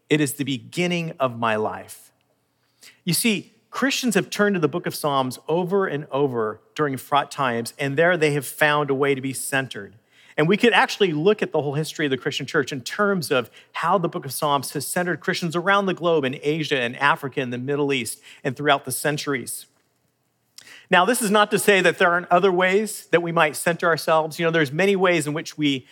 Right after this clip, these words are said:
attempt to center ourselves, uh, when we're going through difficult times. And not everybody's a Christian. People turn to all kinds of things. Uh, maybe you are somebody that believes that there is no overarching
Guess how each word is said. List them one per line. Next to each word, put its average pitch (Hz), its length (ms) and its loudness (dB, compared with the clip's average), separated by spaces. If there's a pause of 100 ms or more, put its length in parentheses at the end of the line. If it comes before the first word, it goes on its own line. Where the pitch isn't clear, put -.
(140)
attempt 160 300 0
to 156 80 -4
center 185 280 2
ourselves, 131 600 2 (240)
uh, 131 200 4
when 151 180 0
we're 156 100 2
going 156 320 2
through 156 160 -8
difficult 147 440 -4
times. 156 420 2 (220)
And 160 140 4
not 196 180 6
everybody's 190 300 2
a 180 60 0
Christian. - 320 -2
People 208 260 -2
turn 196 200 -2
to 185 80 2
all 147 120 4
kinds 160 300 -4
of 151 80 -8
things. 98 460 -8 (760)
Uh, - 120 0 (100)
maybe 202 320 4
you 196 240 4
are 180 140 4
somebody 190 260 0
that 165 160 0
believes 165 380 2
that 156 280 2
there 180 140 2
is 190 220 4
no 170 320 2
overarching 165 720 2